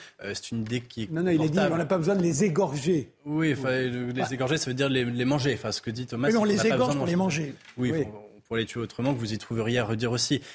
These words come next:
Speaker 1: Donc, et, si vous voulez, c'est une idée qui est confortable, que l'on peut émettre quand on vit dans un pays où la faim a été éliminée depuis des dizaines d'années, heureusement.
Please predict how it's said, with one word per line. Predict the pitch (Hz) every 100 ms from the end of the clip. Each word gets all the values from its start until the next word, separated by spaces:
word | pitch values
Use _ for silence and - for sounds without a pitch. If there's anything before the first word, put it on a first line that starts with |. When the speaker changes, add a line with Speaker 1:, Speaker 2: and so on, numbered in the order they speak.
| -
Speaker 1:
Donc, | 120 123 -
et, | 131
si | - -
vous |
voulez, | 135 170
c'est | 151 127 -
une | 127
idée | 127 151
qui | -
est | 120
confortable, | 123 135 - 156 120
que | 123
l'on | 113
peut | - 127
émettre | 127 135
quand | 117 107
on | 107
vit | 127
dans | 117 107
un | 104
pays | 120 120
où | 123 110
la | 101
faim | - 110
a | 101
été | -
éliminée | 98 101 104
depuis | 107 98 -
des | 104
dizaines | 101 101 98
d'années, | 98 104
heureusement. | 107 98 95 110 139